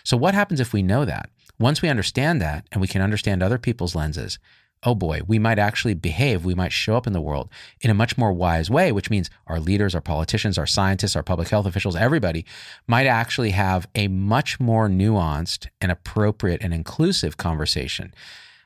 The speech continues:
uh, about everything. So without further ado, here, and, and I will put a link in the show notes to a transcript of this,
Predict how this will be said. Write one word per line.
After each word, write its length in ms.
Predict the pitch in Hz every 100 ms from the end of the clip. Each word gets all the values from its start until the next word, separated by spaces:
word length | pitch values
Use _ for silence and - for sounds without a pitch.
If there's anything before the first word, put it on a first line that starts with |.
| -
uh, 240 | 104 92 92
about 240 | 101 98
everything. 400 | 98 90 80 73 -
So 400 | - 160 120 76 _ _ _ _
without 240 | 120 147 147
further 240 | 147 117
ado, 320 | 98 104 156 - _ _ _ _ _ - -
here, 320 | - 127 135
and, 180 | 113 104
and 240 | 110 98 87
I 80 | 104
will 100 | 110
put 140 | -
a 60 | 117
link 240 | 101 107
in 80 | 104
the 60 | 92
show 160 | - 95
notes 260 | 92 -
to 400 | - 90 82 82 -
a 40 |
transcript 520 | - 98 92 - 95
of 120 | 95 -
this, 300 | 90 90